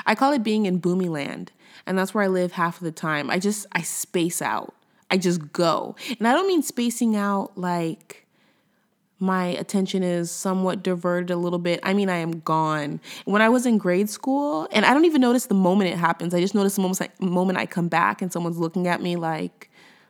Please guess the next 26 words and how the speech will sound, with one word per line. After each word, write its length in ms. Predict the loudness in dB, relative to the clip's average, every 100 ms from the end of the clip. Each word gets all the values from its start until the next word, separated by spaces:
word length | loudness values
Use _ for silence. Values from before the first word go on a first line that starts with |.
| _ _ -12
"What 560 | -6 -2 0 -2 -6
is 160 | -10 -6
wrong 220 | -4 -2
with 140 | -4 0
<laughs> 20 |
you?" 600 | 2 4 6 6 6 2 -2 -2 2
Uh, 200 | 4 2 2
when 180 | 2
I 80 | 2
was 140 | 2 0
in 100 | 0
grade 300 | 0 0 -2
school, 260 | -2 -2
it 80 | -2
caused 300 | -4 -8 -8 _ _ _
some 220 | -8 -6 -4
serious 400 | -2 0 -2 -4
problems 500 | -2 -2 -2 -6 -6
because 500 | -6 -4 -4 -4 -6 -14 -18 -18 -20 -20 _
I, 120 | 2 2 0 0
I 100 | 2
never 560 | 4 4 4 2 0
knew 260 | 0 0 0
what 220 | 0 -2
was 240 | -4 -6
due. 420 | -6 -4 -2 -4